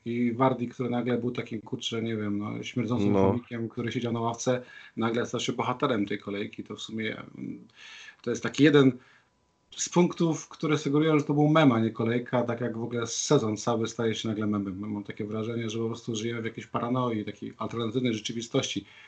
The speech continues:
Speaker 1: którą najpierw rządziły arkusze kalkulacyjne Bena Krylina, a teraz koronawirus po prostu zamyka tą całą rzeczywistość taką jedną wielką klamrą.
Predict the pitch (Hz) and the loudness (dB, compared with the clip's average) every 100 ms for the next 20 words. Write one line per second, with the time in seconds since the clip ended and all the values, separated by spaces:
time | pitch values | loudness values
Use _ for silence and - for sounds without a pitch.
0 | - - 131 117 117 120 120 120 127 113 | -20 -6 -2 0 0 0 0 -2 -4 -2
1 | 120 113 123 123 123 120 135 123 123 113 | -2 0 0 0 -2 -2 -2 0 0 2
2 | 110 107 - 110 110 117 110 127 120 110 | 0 -2 -4 -6 -4 -6 -2 0 0 0
3 | 107 113 107 127 117 127 135 123 135 123 | 0 -2 -2 -2 2 4 6 4 4 4
4 | 123 - - - - - - 123 123 123 | 2 0 -10 -20 -20 -18 -2 2 4 4
5 | 127 113 110 - 113 113 - 110 113 113 | 4 2 0 -4 -4 -6 -10 -12 -10 -6
6 | 107 107 107 107 107 101 113 101 101 101 | 0 0 0 -4 -6 -2 -2 -2 -4 -4
7 | 104 - - - - 104 110 113 107 107 | -6 -8 -16 -14 -8 -4 -2 -2 -2 -4
8 | - 104 101 | -6 -4 -4